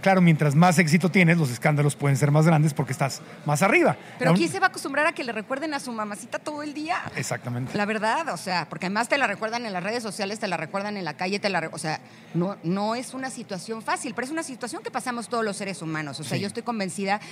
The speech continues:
Speaker 2: que todas las personas que nos están viendo y nos están escuchando, en algún momento se han sentido así,
Speaker 1: Sí.
Speaker 2: ¿no?
Speaker 1: Cu-, cuando alguien te, te insulta, es frustrante ver que alguien que ni si-,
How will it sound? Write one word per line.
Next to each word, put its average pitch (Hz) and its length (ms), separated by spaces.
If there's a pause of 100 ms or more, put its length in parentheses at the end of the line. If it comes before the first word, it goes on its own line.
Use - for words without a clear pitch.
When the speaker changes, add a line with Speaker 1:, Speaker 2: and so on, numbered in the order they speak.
(220)
Speaker 2:
que 180 100
todas 202 180
las 202 120
personas 185 400
que 180 80
nos 151 140
están 185 300
viendo 196 200
y 196 40
nos 170 140
están 175 220
escuchando, 175 640 (240)
en 208 140
algún 202 240
momento 294 460
se 233 100
han 220 80
sentido 208 360
así, 165 300 (100)
Speaker 1:
Sí. 143 260 (100)
Speaker 2:
¿no? 226 240
Speaker 1:
Cu-, - 100 (100)
cuando 175 220
alguien 220 240
te, 175 140
te 156 120
insulta, 156 500 (320)
es 185 140
frustrante 180 880 (180)
ver 165 200
que 170 140
alguien 165 360
que 160 140
ni 147 160
si-, 143 160